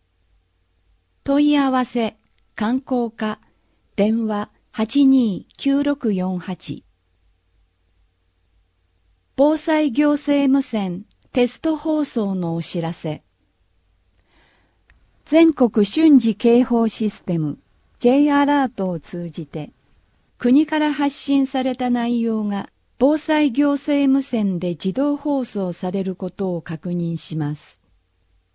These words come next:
時、八月二十九日水曜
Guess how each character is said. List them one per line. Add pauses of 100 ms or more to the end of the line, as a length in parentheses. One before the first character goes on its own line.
(180)
時、 (400)
八
月
二
十
九
日
水
曜